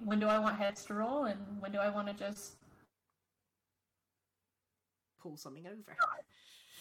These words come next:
Speaker 1: <laughs> Exactly. And he kinda, you know, places another hand on your shoulder, and he's like, um, "I mean, we can keep talking, but I'm gonna go sit and draw for a bit."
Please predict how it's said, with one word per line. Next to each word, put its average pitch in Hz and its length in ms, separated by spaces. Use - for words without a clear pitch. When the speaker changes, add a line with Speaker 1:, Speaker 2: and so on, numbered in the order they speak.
Speaker 1:
<laughs> 302 600
Exactly. 381 580
And 247 80
he 262 60
kinda, 233 540
you 214 60
know, 208 120
places 214 320
another 202 260
hand 196 240
on 208 120
your 202 80
shoulder, 202 560
and 208 80
he's 208 180
like, 196 300
um, 190 440
"I 214 60
mean, 208 120
we 220 80
can 240 200
keep 220 260
talking, 196 460
but 185 180
I'm 214 160
gonna 233 180
go 208 240
sit 196 480
and 180 220
draw 175 240
for 165 220
a 165 40
bit." 170 240